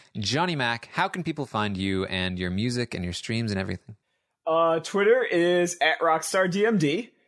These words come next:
Speaker 2: Uh, on Twitch right now, I am, so that's twitch dot T V. That's where I do live streams on Thursdays at nine P M.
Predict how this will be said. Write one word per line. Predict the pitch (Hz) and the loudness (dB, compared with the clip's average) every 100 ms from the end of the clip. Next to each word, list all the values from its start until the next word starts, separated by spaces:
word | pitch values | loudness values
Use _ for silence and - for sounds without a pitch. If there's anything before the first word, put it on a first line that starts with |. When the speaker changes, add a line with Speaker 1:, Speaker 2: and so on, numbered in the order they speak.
| _ - | _ -2
Speaker 2:
Uh, | |
on | 165 160 160 147 156 151 | 2 4 4 4 0 -2
Twitch | - - 202 233 202 - | -6 -2 2 2 0 0
right | 175 170 | 2 2
now, | 160 160 165 160 | 2 2 4 2
I | - 151 156 151 | 2 2 4 4
am, | 143 147 151 147 139 - | 2 2 0 -2 -6 -10
so | - | 0
that's | 160 156 | 0 0
twitch | - 190 196 - | -2 -2 0 2
dot | 175 160 | 2 2
T | - 175 151 | 0 0 2
V. | 156 147 | 2 2
That's | 135 151 - | 2 0 2
where | 196 | 2
I | 180 | 2
do | 170 147 | 2 2
live | 147 160 156 | 2 2 0
streams | - 160 151 147 | -2 0 0 0
on | 139 143 143 139 - | -2 -2 -4 -6 -6
Thursdays | 185 202 185 170 185 175 170 156 151 - | 0 4 2 2 2 4 4 2 0 2
at | 160 156 156 - _ _ _ _ _ | 4 4 2 -2 _ _ _ _ _
nine | 147 170 165 165 | 0 2 2 0
P | - 165 165 | 0 2 4
M. | 160 156 151 | 4 4 0